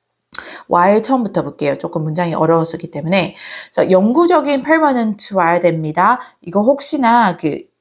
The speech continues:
반대 뜻으로 많이 쓰이는 게 temporary 있거든요. 일시적인, 이렇게 temporary 오면 안 되고요.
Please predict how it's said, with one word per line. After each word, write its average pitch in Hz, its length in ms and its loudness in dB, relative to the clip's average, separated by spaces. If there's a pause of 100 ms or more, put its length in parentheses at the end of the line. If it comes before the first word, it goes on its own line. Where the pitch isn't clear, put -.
(160)
반대 196 440 2
뜻으로 247 280 -2
많이 151 240 -2
쓰이는 170 380 -4
게 165 380 4 (320)
temporary 202 1000 0 (100)
있거든요. 160 420 -2
일시적인, 185 960 -2
이렇게 170 520 -6
temporary 180 760 2
오면 165 220 -2
안 127 140 -10
되고요. 180 680 0